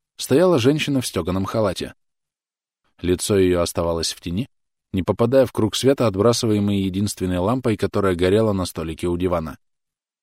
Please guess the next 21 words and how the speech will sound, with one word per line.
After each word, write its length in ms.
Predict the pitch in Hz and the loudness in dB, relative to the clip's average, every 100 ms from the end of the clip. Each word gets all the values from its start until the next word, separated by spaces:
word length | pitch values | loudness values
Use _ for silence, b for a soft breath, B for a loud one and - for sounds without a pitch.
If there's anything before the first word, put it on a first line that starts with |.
| _ _ _ - | _ _ _ 2
"Вещи 340 | 175 185 147 | 4 4 0
кладите 440 | - 147 156 160 | 0 0 0 -2
на 160 | 185 156 | -2 -4
пол. 220 | 87 71 _ _ _ - | -6 -12 _ _ _ 0
Вам 200 | 120 127 | 2 4
нужно 280 | 131 117 117 | 4 4 4
умыться, 340 | 156 180 101 | 2 0 0
и 140 | 95 | 2
вы, 120 | 101 120 | 2 2
должно 300 | 113 107 123 | 2 2 2
быть, 140 | 123 | 2
проголодались", 680 | 131 143 170 185 180 - - _ _ _ _ _ | 0 0 0 0 -2 -4 -8 _ _ _ _ _
Симона 460 | - 90 110 151 135 | -6 -2 0 -2 -2
тараторила, 560 | 104 98 - 123 107 | -2 -2 0 0 0
как 160 | 98 98 | -4 -4
заботливая 580 | 92 85 85 87 87 90 | -2 -4 -4 -2 0 0
жена. 360 | 95 92 82 - _ _ _ _ _ _ _ - | -2 -6 -8 -16 _ _ _ _ _ _ _ -2
"У 60 | 139 | 2
нас 240 | 139 - | 2 4
есть 240 | 131 123 | 2 2
вино. 300 | 151 160 110 | -2 -6 -8